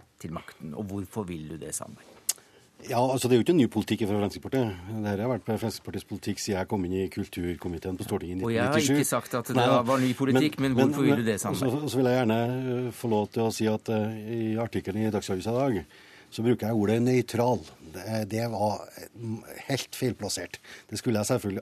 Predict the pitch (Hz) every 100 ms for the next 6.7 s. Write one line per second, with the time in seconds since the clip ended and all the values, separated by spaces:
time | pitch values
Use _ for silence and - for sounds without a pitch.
0 | - 127 101 127 160 - - 226 - -
1 | - - 135 - 147 110 107 117 113 110
2 | 120 107 104 - - - 135 - 113 98
3 | 104 107 107 104 110 - 110 - 110 110
4 | 113 95 104 - 135 107 85 92 104 104
5 | 110 104 98 107 110 107 107 85 104 113
6 | 127 117 117 120 123 113